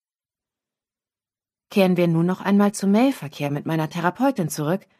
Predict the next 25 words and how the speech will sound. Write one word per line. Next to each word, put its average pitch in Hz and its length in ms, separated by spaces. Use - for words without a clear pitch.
in 180 100
dem 226 160
ich 254 140
ihr 196 120
unter 160 200
anderem 202 380
mitgeteilt 196 640
hatte: 220 340
„Es 170 160
bestätigt, 175 640
glaube 165 320
ich, - 240
nur, 190 300
dass 196 200
ich - 120
es 202 160
nicht 214 200
wert 247 280
bin, 147 180
dass 147 160
sich 156 160
jemand 151 240
an 143 140
mich 135 160
bindet. 131 500